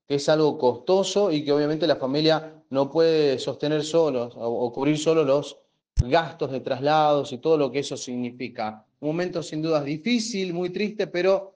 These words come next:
donde usted, yo, bueno, todos, toda la sociedad, podemos colaborar con esta familia que está necesitando la ayuda de todos. Vamos a hablar con Romina, que es hermana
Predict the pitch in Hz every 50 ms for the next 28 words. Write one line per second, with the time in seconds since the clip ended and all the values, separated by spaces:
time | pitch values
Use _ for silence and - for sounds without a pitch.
0 | _ _ _ 131 139 143 139 139 139 - 170 175 180 180 180 180 180 180 180 180
1 | - - _ _ - - 170 175 180 180 175 180 - 165 160 151 147 156 - 208
2 | 196 165 139 127 123 123 - - _ _ _ _ _ 120 120 120 160 160 170 156
3 | 147 143 - 151 120 123 139 147 156 165 175 180 185 185 - - _ _ _ _
4 | 131 135 147 156 156 147 151 - 139 139 135 135 139 143 151 156 151 147 143 147
5 | 143 147 139 - - 131 127 143 156 156 143 113 123 117 - 139 131 131 127 127
6 | 120 123 120 _ 139 135 135 131 123 120 117 - - 139 131 123 120 117 117 113
7 | 113 110 104 104 107 107 107 - _ _ _ _ _ _ - 147 165 165 156 156
8 | 156 147 147 156 160 165 160 170 165 160 156 151 156 165 185 202 202 190 185 185
9 | 190 190 - - - 135 127 - - 139 131 143 156 175 180 180 170 160 156 147
10 | 156 160 156 - -